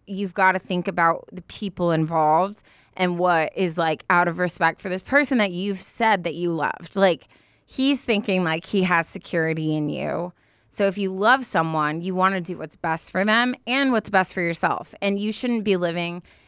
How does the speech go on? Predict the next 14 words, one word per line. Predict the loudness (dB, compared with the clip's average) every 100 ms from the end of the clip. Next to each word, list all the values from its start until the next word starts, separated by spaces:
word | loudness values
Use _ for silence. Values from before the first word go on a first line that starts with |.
| _
in | -2
this | -2 -4
place | -2 0 0 -4
where | -2
you | 2
have | 2 2
anxiety | -2 0 2 2 2 -2 -4
and | -4
you're | -6
feeling, | -6 -4 -2 -4
like, | -4 0
limbo | 2 2 2 2 2 0
and, | -2
like, | -6